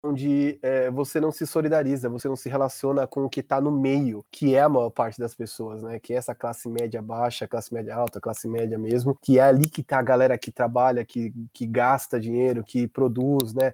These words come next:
Então, de alguma forma, é, se a gente não transformar esse conhecimento acadêmico pra transformar a nossa vizinhança, a nossa família, é, de nada vai servir, né? É, é muito louco isso. Por isso que eu digo, é,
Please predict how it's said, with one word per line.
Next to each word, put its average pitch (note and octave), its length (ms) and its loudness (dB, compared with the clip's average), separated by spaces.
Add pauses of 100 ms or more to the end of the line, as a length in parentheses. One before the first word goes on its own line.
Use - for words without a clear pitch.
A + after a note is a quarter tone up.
(120)
Então, C#3 880 4
de C3 180 0
alguma C#3 320 2
forma, C#3+ 560 0 (140)
é, A#2+ 640 0
se - 140 -4
a B2 40 -2
gente C3 240 -6
não C#3+ 160 2
transformar C3+ 600 -2
esse B2+ 160 -8
conhecimento B2 480 -4
acadêmico B2+ 580 -2
pra B2+ 140 0
transformar C3 560 0
a B2+ 40 2
nossa C3 240 0
vizinhança, B2+ 640 0
a A#2 40 0
nossa B2 240 -4
família, B2+ 800 0
é, A#2 320 4 (120)
de C3 200 6
nada D#3 300 8
vai D3+ 140 6
servir, B2+ 420 0
né? A#2+ 180 -4 (160)
É, B2 260 -2
é B2+ 40 4
muito C3+ 280 -2
louco A#2+ 300 -2
isso. A2+ 160 -6
Por C#3+ 80 0
isso C3+ 120 -4
que F3+ 60 4
eu D#3 60 6
digo, A#2+ 440 -2 (120)
é, A2+ 460 0